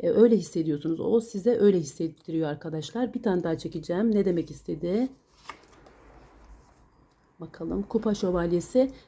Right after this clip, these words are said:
"Merak etme." diyor. O da gerçekten sana, gerçekten senden hoşlanıyor diyor. Kupa Şövalyesi, duygularınız karşılıklı,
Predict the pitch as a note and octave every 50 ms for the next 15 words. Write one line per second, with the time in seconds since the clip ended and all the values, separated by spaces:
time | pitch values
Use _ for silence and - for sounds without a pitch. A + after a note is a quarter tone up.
0 | _ - G#3 G3+ G#3+ G#3 G#3+ G#3+ - G#3 G#3+ - F#3 E3 D#3 F3 F3 F#3 G#3 A#3
1 | A3+ - - - F#3+ F3 F#3 F3+ F3 F3+ F3 E3+ - F3 E3 - - F#3+ G3+ A#3
2 | A3+ A3+ - - - F#3 F3+ F3 E3+ F3+ G3+ A#3+ B3 - _ _ _ _ _ _
3 | _ - - F3+ E3 D#3 - D3 C3 - - F3+ F3+ F#3+ F3+ - - _ _ _
4 | - - - F3+ E3 E3+ F3+ G3 F3 E3 D#3+ - - F3 F3 F3 E3+ E3 D#3+ E3
5 | D#3+ D#3+ F3 G3+ - - - - F#3+ F3 - F3+ F3 E3+ E3 D#3+ D#3 D#3 - G3
6 | G3+ F3+ F3 F3+ E3+ D#3 D#3+ F3+ G#3+ A3+ - _ _ _ _ _ _ _ _ _
7 | - - G3 F#3 - - E3+ E3 D#3+ - - D3+ D#3 F3+ A3 A3